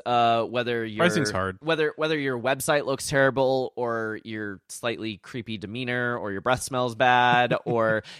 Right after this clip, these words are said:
Speaker 1: y-, your, uh, prices are too high and you're showing them too early, whatever the reason is, there's so many things. I think the most important thing is get an outside perspective.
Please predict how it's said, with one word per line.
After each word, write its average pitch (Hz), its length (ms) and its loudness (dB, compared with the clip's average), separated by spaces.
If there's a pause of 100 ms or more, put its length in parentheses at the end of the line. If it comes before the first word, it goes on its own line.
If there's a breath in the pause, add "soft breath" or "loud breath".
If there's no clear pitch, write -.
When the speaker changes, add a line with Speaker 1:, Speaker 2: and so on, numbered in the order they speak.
Speaker 1:
y-, 127 160 -6
your, 127 380 -6
uh, 117 180 -6
prices 139 460 -4
are 127 160 -6
too 131 260 -10
high 120 220 -2
and 120 140 -6
you're 110 100 -10
showing 113 340 -6
them 117 160 -8
too 110 320 -10
early, 151 460 0 (180 loud breath)
whatever 269 720 -4
the 226 120 -6
reason 180 360 -6
is, 151 220 -4
there's 156 200 -4
so 202 360 -8
many 170 240 -8
things. 139 500 -8 (260 loud breath)
I 156 100 -6
think 269 160 -6
the 233 40 -6
most 156 300 0
important 135 360 -10
thing 139 260 -10
is 120 260 -10
get 147 180 -8
an 160 80 -6
outside 120 380 -4
perspective. 85 580 -10